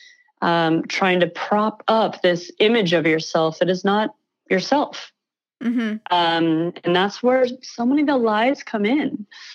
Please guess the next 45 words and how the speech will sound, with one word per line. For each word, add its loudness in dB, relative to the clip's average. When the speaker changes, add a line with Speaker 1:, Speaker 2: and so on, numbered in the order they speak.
Speaker 1:
Um, 2
laziness, 2
boredom, 0
discomfort, 0
um, 0
wanting 4
to 0
fit 0
into 0
the -2
pack, -4
not 0
wanting 0
to -2
be 0
sort -2
of -2
outside 0
the 2
realm. 0
It's -6
like, -2
"Oh, 2
I 2
love 2
Greece. 2
Ah, 2
me 2
too," 2
when 2
you 4
Speaker 2:
<laughs> 0
Speaker 1:
haven't 0
ever 2
been, 0
you 2
know, 0
or, 2
or 2
whatever 2
it 0
is. 0
It's -6
like 0
these 0